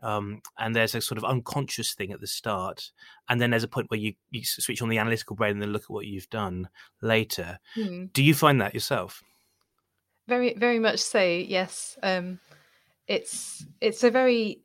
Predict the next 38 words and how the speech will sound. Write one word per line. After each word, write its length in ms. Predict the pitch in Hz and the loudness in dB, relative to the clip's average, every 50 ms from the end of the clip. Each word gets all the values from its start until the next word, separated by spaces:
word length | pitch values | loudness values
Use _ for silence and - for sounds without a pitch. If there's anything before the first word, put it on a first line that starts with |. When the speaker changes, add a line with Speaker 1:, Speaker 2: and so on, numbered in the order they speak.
| _ - | _ -6
Speaker 2:
it 120 | - 175 - | -6 -2 -2
doesn't 280 | 311 302 302 247 - - _ - | -2 -2 -2 -6 -6 -8 _ -10
happen 360 | - - 277 269 - 269 247 | -4 -4 -4 -2 0 0 0
that 160 | 226 - - | 0 0 0
often 460 | - 240 220 - - - 165 160 165 165 | -2 -4 -4 -4 -8 -6 -6 -6 -6 -6
to 120 | - 196 | -4 0
have 200 | 190 202 190 175 | 2 2 2 2
a 80 | 185 180 | 0 -4
sort 240 | - 185 - - | -4 -6 -6 -6
of 100 | 185 160 | -8 -8
creative 500 | - - 208 180 175 - - - 175 180 | -2 2 2 2 2 2 -2 -4 -2 0
moment, 680 | - 185 185 180 165 160 156 151 - - - - - - _ _ _ _ - | 2 2 2 2 2 -2 -4 -4 -8 -12 -10 -10 -10 -12 _ _ _ _ 2
but 120 | 202 170 | 2 6
when 160 | 202 214 196 | 8 6 6
it 120 | 196 156 147 | 6 4 4
does, 260 | 208 190 180 170 - | 6 6 6 6 6
I 220 | 190 175 175 175 - | 4 4 4 2 0
immediately 460 | - 185 185 196 175 196 - 180 175 | 0 0 0 0 0 -2 -2 -2 -2
need 240 | 170 175 175 170 175 | 0 0 -2 -2 0
to 340 | - - 185 175 175 175 170 - _ _ _ _ - | 6 8 10 10 10 8 4 -2 _ _ _ _ -14
sing 300 | - - - 208 185 170 | -10 -4 -2 -2 0 2
it 240 | 175 175 170 - - | 0 0 0 -2 -4
and 260 | 175 165 170 165 170 | -4 -2 -2 -4 -6
record 320 | 180 - - 185 170 170 | -6 -4 -2 -2 0 0
my 180 | 170 175 170 165 | 2 2 4 4
idea 400 | 170 170 170 165 165 165 170 165 | 2 2 2 2 4 6 6 6
or 140 | 156 160 160 | 6 4 2
pick 240 | 160 - 170 160 - | 0 -2 -4 -2 -2
up 100 | 175 185 | -4 -4
a 20 | |
tin 240 | - - 180 160 156 | -4 -4 -4 -2 0
whistle 300 | 165 170 - - 175 165 | -2 -2 -2 -4 -2 -2
and 160 | 160 160 156 | -2 -2 -4
just 220 | 165 170 - _ | -6 -8 -8 _
play 160 | - 196 175 165 | -2 2 2 2
it 160 | - - - | 2 2 -2
through. 340 | - 175 160 160 170 170 175 | -6 -4 -2 -2 -2 -4 -2
And, 260 | 175 175 180 175 | -2 -4 -4 -4